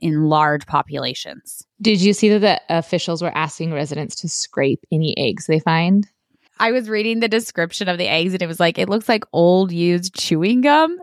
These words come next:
Speaker 1: That's what the egg sacs look like. And I was like, "Oh my gosh, I am not gonna be," yeah. It was like, "Scrape them off your boat, scrape, if you see them on your tent." Like,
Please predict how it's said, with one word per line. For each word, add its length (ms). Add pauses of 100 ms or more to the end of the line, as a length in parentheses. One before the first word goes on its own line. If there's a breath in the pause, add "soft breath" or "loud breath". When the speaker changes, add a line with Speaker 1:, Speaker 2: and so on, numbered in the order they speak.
Speaker 1:
That's 240
what 80
the 180
egg 300
sacs 400
look 160
like. 240
And 100
I 120
was 80
like, 200
"Oh 220
my 240
gosh, 380
I 220
am 640
not 560 (680 loud breath)
gonna 220
be," 220
yeah. 240
It 80
was 80
like, 100
"Scrape 300
them 140
off 180
your 80
boat, 420
scrape, 260
if 140
you 80
see 160
them 160
on 140
your 100
tent." 540
Like, 180